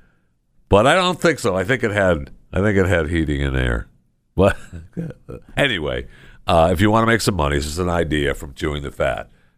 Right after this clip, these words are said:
Get yourself some window units. Probably a good idea to get yourself some fans. Put a load up a U-Haul top to bottom and head to the flea markets in Portland or Seattle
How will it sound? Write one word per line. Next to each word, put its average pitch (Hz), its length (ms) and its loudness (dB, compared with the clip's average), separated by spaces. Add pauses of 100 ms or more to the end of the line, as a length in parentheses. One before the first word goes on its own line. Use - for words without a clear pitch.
(120)
Get 87 180 -2
yourself 107 420 2
some 80 240 -4
window 131 260 2
units. 143 680 0 (400)
Probably 135 400 4
a 139 40 2
good 139 140 2
idea 143 320 4
to 135 80 2
get 127 180 0
yourself 120 340 2
some 95 160 -4
fans. 143 680 -2 (500)
Put 113 180 -2
a 123 60 -2
load 120 420 4
up 139 200 4
a 127 80 4
U-Haul 139 680 6
top 135 320 2
to 135 100 2
bottom 131 460 2
and 92 140 -2
head 113 240 0
to 143 80 0
the 139 120 2
flea 135 240 4
markets 104 500 4
in 92 120 -2
Portland 104 420 -2
or 101 120 0
Seattle 85 600 2